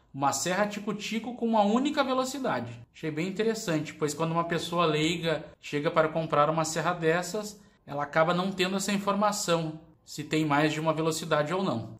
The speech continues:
E nessa está estampado bem grande na caixa. E outras informações que está estampada na embalagem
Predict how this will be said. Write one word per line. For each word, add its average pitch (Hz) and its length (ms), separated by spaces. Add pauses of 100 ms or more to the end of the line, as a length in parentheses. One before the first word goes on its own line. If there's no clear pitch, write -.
(120)
E 139 100
nessa 120 300
está - 180
estampado 143 500
bem 135 180
grande 139 300
na 175 140
caixa. - 340 (300)
E 185 100
outras 202 260
informações 202 600
que 202 80
está 196 180
estampada 180 520
na 185 100
embalagem 220 800